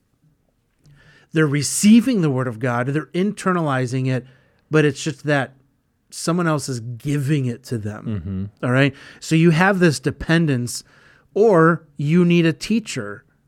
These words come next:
Speaker 1: to do the hard work. So, for instance,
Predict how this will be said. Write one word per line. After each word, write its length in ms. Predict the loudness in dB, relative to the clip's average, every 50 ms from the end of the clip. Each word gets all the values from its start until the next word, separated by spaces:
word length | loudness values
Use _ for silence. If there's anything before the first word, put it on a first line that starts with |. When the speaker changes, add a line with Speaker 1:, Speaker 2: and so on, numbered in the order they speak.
| _ _ _ _ _ _ _ _ _ _ _ _ _ _ _ _ _ _ -12
Speaker 1:
to 540 | -6 -2 0 2 2 4 2 2 0 -2 -4 -10 _ _ _ _ _ _ _ _ _ _ _ -10 -10 -6
do 400 | 0 2 2 4 4 4 2 2
the 240 | 2 2 0 0 0
hard 600 | -2 -4 -4 0 2 2 4 4 2 2 0 -2
work. 520 | -4 -2 0 0 0 0 -2 -4 -8 -12 -8
So, 180 | -2 -2 -2
for 160 | -2 0 -2
instance, 520 | -2 -2 -4 -4 -6 -6 -6 -8 -10 -14